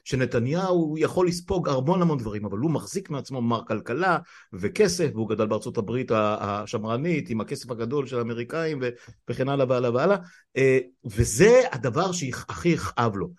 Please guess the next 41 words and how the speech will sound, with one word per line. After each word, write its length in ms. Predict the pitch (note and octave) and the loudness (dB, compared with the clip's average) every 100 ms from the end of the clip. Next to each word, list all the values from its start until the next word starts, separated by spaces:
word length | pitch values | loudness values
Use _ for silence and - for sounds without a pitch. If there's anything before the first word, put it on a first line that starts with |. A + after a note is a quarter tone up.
| _ _ | _ _
אם, 120 | E3+ F3 | 0 2
אם, 200 | C3+ C3+ | 0 0
אם, 380 | C3 B2+ A#2 A2 G#2+ - | -2 0 -2 -4 -10 -10
אתה 120 | A2+ | -4
יודע, 240 | A#2+ A2 F2+ - | -2 -2 -4 -12
פוגעים 300 | B2 - F#3 | -16 -8 -4
ביהודים 420 | A2+ B2+ G#2+ A#2+ | -2 -2 -2 -4
בכיס, 300 | A2+ - A#2 | -6 -10 -10
אתה 80 | - | -10
מכיר 260 | F2 A2+ G2+ | -12 -12 -10
את 100 | G#2 | -10
ה-, 80 | G2+ - - - - | -10 -16 -20 -20 -20
את 120 | - | -6
האמ-, 260 | G#2+ A2+ A#2+ | -4 -4 -4
האמרה 520 | A2 A#2+ A#2 A2+ A2 | -4 -2 -2 0 0
הזאת, 200 | G#2+ A#2+ | 0 2
אבל 140 | B2 | 2
במקרה 320 | B2 C#3 E3 G#3+ | 2 -2 -2 -2
של 80 | |
נתניהו, 420 | G#3+ F#3+ G#3+ B3 A#3 | 0 -2 -2 -2 -2
כל 100 | A#3 | -4
הזמן 140 | A3+ | -2
אמרו, 300 | G#3 G3 F3+ E3+ - _ _ | -4 -4 -6 -8 -20 _ _
כשזה 260 | - D#3 D3 | -6 0 4
יגיע 240 | F3 B3 | 6 6
לסיפור 360 | B3+ A#3 F3+ A#3 | 4 0 -4 0
של 160 | G#3+ F#3 | 2 0
הכלכלה, 880 | F3 - - D#3+ D#3 D3+ F#3 C4+ - | -2 -8 0 0 2 0 2 2 0
שמה 340 | - F#3+ G3 F3+ | -2 0 0 0
זה 100 | D3+ | -2
יכאב 320 | G#2+ A#2 G2 | -2 -6 -6
לו. 320 | F2+ F2 _ _ | -10 -14 _ _
ונדמה 500 | A2 C3 F#3+ D3 A#2+ G#2 - _ _ _ - | -8 -4 -2 0 -2 -2 -8 _ _ _ -20
שזה 400 | - D3+ E3 E3 | -16 -6 -6 -6
כרגע 440 | - E3+ C3 A#2+ B2 B2+ _ _ _ | -8 -4 -2 -2 -6 -10 _ _ _
איכשהו 460 | - - G3+ G3+ F3+ | -12 -8 -6 -6 -8
מחליק 360 | E3 A3 E4+ - | -8 -6 -4 -2
עליו. 200 | C3+ F2+ - - _ _ | -2 -4 -10 -20 _ _
זאת 100 | C#3 | -6
אומרת, 240 | D3+ D#3 C3+ | 2 2 2
מה 240 | C3+ F#3+ | 2 2